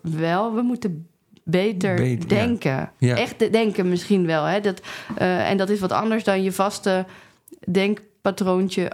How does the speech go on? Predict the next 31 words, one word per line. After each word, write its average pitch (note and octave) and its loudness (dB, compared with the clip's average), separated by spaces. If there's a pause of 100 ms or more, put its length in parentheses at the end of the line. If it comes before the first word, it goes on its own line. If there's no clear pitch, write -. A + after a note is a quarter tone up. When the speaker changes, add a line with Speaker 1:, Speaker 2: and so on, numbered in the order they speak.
Speaker 1:
aflopen E3+ 0
of - -4
je F#3+ 0
vaste F#3 -2 (540)
routine, F#3+ 0 (300)
eh, E3+ -2 (120)
van, F3 -2
van F3 0
de F3 -2
redenaties F#3 0
aflopen. D#3+ 0
Dus F3 -2
d-, - -10 (220)
daar F#3+ -2
zit G3 0
echt F#3 -2
een G3 2
verschil F3+ -4
in. E3+ -2
Ik - -4
denk, F3 0
dat G3+ 0
doen B3+ 2
we G#3+ 2
nu G3+ 0
heel G3 0
veel D#3+ -2
in G#3 2
dat G#3+ -4
cirkeltje. F3+ 0
Speaker 2:
Ja. F3 -4